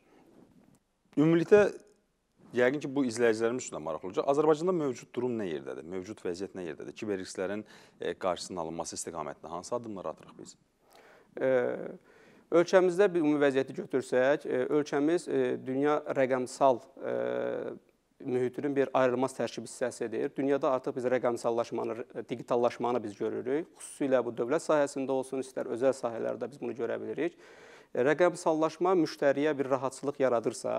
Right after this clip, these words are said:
Speaker 2: siz, e, günün istənilən saatı evinizdən, e, öz internet, e, providerinizdən istifadə etməklə, öz mobile, e, device-nızdan, e, istifadə etməklə və yaxud da internet, e, xidmətlərindən istifadə etməklə, öz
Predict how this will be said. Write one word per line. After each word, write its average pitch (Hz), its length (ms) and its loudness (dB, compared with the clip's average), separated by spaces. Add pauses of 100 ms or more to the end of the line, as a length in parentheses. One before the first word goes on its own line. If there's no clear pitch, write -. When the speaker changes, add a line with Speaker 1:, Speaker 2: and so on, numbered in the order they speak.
Speaker 2:
siz, 127 220 -4 (280)
e, 127 220 -4
günün 139 240 -2
istənilən 131 420 0
saatı 120 380 -2
evinizdən, 120 640 -2 (400)
e, 123 340 2
öz 143 160 2
internet, 127 560 -4
e, 120 600 -2
providerinizdən 120 580 0
istifadə 117 400 0
etməklə, 117 400 -4
öz 131 160 -2
mobile, 127 460 4 (180)
e, 123 120 -4 (500)
device-nızdan, 117 800 -2 (140)
e, 120 100 -4 (640)
istifadə 123 480 4
etməklə 117 420 0
və 143 140 6
yaxud 180 140 2
da 165 40 0
internet, 139 400 -2
e, 127 180 -4 (380)
xidmətlərindən 123 560 0
istifadə 117 380 0
etməklə, 123 320 -2
öz - 80 -14